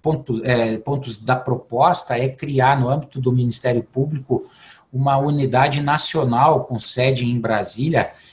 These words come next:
que teria o poder, digamos assim, de fazer essa fiscalização no âmbito de todos os ramos e unidades do Ministério Público do país.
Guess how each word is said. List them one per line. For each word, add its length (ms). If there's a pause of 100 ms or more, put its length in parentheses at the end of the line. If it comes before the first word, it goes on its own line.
(120)
que 140
teria 340
o 140
poder, 420
digamos 400
assim, 340
de 120
fazer 420
essa 240
fiscalização 800
no 140
âmbito 340
de 120
todos 500
os 120
ramos 420
e 40
unidades 500
do 140
Ministério 400
Público 380
do 140
país. 760